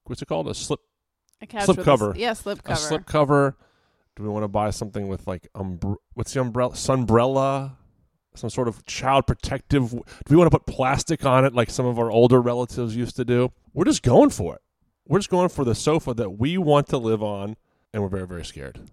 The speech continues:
Speaker 2: With, with, uh, the remedies ready, with all the stain remedies at hand. Well, these days, I'm telling you, if you have YouTube, you can, like, concoct a stain remover out of, like, what you have in the cupboard,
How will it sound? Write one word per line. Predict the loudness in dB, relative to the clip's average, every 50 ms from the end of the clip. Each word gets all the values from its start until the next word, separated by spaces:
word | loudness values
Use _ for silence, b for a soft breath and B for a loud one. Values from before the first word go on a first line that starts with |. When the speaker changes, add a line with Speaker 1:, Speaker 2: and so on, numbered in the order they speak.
| _ _ _ -10
Speaker 2:
With, | -8 -8 -8 -10 -12 -20 -14
with, | -8 -6 -6 -6 -8 -10 -8
uh, | -6 -2 -2 0 0 0 -2 -4 -4 -6
the | -6 -4
remedies | -4 -4 -4 -4 -4 -4 -4 -4 -4 -6 -8 -10 -10
ready, | -8 -8 -8 -8 -10 -12 -14 -14 -16 -18 _ _ _ _
with | -10 -8 -8 -8 -6 -4
all | -4 -2 -2 -2 -2
the | -4 -6 -6 -6
stain | -8 -10 -10 -8 -8 -8 -8 -8
remedies | -8 -8 -8 -10 -10 -10 -10 -10 -10 -10 -12 -12 -14 -16 -18 -18 _ _ _ -10
at | -10 -10 -10
hand. | -12 -14 -14 -14 -16 -16 -18 -20 -20 _ _ _ _ _ _ _ _ -20 _ _ _
Well, | _ -2 -2
these | 0 0 0 0 0 0
days, | 0 0 0 0 -2 -4 -4
I'm | -8 -8 -8
telling | -6 -6 -6 -4 -4 -6 -6 -8
you, | -10 -12 -14 -16 -18 -20 _ _ _ _
if | -10 -10 -10
you | -10 -10 -8 -6 -4
have | -4 -4 -6
YouTube, | -6 -8 -8 -8 -8 -8 -8 -8 -6 -6 -8 -8 -10 -12 -16
you | -16 -14 -10 -8 -6 -6 -8
can, | -8 -8 -8 -6 -6 -6 -6 -6
like, | -4 -4 -6 -6 -8
concoct | -10 -12 -12 -12 -6 -4 -4 -2 -2 -4 -8 _ -18 _ -20 -20 -20 _ _ _ _ _ _ -8
a | -8 -8
stain | -8 -8 -10 -10 -8 -8
remover | -8 -8 -8 -8 -10 -10 -10 -10 -8 -8 -8 -8 -10 -12 -14 _ _ _ _ _ _ _ _ _ _ _ -20 _ -10
out | -8 -6 -4 -4
of, | -6 -8 -10 -14 -10 -8
like, | -8 -8 -6 -2
what | -2 -2 -2
you | -2 -6 -6
have | -4 -6 -6 -6
in | -8 -12
the | -12
cupboard, | -12 -12 -12 -8 -6 -6 -6 -6 -10